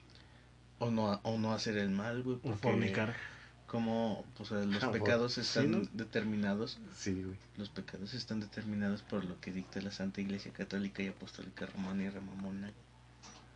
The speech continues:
Speaker 3: <laughs>
Speaker 1: Entonces,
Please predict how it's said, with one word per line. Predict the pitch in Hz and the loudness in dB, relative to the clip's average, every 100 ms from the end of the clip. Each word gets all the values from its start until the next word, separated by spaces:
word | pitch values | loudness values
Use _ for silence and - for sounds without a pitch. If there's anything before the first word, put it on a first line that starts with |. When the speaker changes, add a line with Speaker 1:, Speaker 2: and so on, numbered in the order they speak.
| - - - - 101 | -16 -8 -8 -6 0
Speaker 3:
<laughs> | 120 - - - - - - - - - - - - - - - - - | 0 0 -10 -18 -20 -20 -16 -14 -14 -16 -20 -20 -20 -20 -20 -20 -20 -6
Speaker 1:
Entonces, | 101 117 101 101 98 90 - | -4 0 0 2 2 0 -4